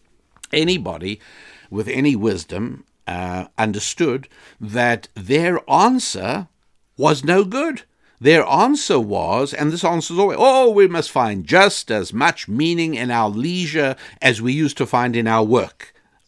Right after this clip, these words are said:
And honest to goodness, as recently as, uh, the last few months, I've seen articles in prestigious publications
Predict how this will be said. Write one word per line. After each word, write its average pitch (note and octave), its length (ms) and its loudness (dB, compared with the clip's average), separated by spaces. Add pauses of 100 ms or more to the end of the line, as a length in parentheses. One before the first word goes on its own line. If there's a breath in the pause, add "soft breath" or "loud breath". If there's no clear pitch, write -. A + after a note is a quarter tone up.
(140)
And G2+ 240 -2
honest D#3 360 -2
to F#3+ 60 -4
goodness, G#2 460 -4 (360 loud breath)
as A2 260 -2
recently D3+ 880 -4
as, G#2 560 -6
uh, G2+ 200 -2
the G2+ 140 -4
last B2 420 -2
few C3+ 260 0
months, B2 420 -4 (140)
I've A2+ 360 2
seen C#3 440 -2
articles A2 680 0
in A2 360 -4
prestigious D3+ 580 -4
publications C#3 1040 -4